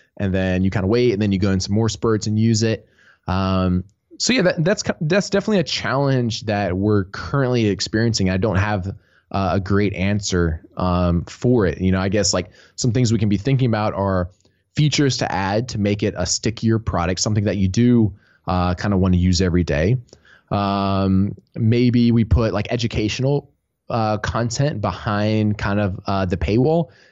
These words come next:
that might help, uh, people stick around. Um, I guess, you know, what some companies do that I've seen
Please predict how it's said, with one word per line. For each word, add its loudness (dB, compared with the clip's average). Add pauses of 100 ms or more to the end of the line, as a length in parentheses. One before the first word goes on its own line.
(100)
that -4
might -2
help, -2
uh, 0
people -2
stick -4
around. 0 (400)
Um, 0
I -2
guess, -2
you -2
know, 2
what 0
some -2
companies 0
do 4
that 2
I've 0
seen -2